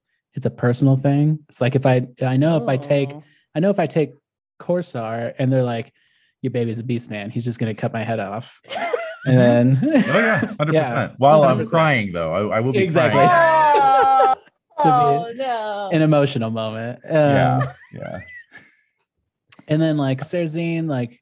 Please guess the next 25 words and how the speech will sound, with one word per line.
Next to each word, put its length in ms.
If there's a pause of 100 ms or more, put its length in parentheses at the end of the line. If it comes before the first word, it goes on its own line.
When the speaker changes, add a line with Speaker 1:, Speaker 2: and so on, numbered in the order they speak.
Speaker 1:
"I 80
would 140
want 200
you 80
to 80
come 180
with 180
me, 280
but, 180
like, 160
I 80
know 220
you're 240
about 240
the 60
business, 680
right?" 380 (160)
Speaker 2:
Yeah. 160
Speaker 1:
So 520
Speaker 2:
Like, 120
Speaker 1:
I 140
Speaker 2:
somebody 300
has 240
to 100
keep 300